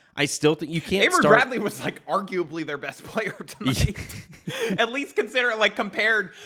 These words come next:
Speaker 2: to, like, expectations that you would have for them.
Speaker 1: If we had, like, a live producer, like, wa-,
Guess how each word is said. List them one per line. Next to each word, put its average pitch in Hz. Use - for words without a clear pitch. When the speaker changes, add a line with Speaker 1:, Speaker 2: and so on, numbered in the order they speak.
Speaker 2:
to, 233
like, 196
expectations 170
that 156
you 139
would 139
have 135
for 127
them. 92
Speaker 1:
If 160
we 226
had, 240
like, 190
a 160
live 135
producer, 147
like, 117
wa-, 123